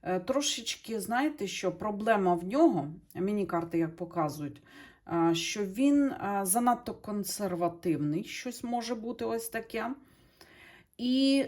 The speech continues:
е, занадто, м,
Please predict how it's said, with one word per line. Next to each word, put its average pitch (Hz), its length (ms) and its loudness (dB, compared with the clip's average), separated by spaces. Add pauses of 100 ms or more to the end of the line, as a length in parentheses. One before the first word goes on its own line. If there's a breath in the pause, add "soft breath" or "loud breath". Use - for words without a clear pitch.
е, 214 440 2
занадто, 247 1120 4 (260)
м, 220 760 -6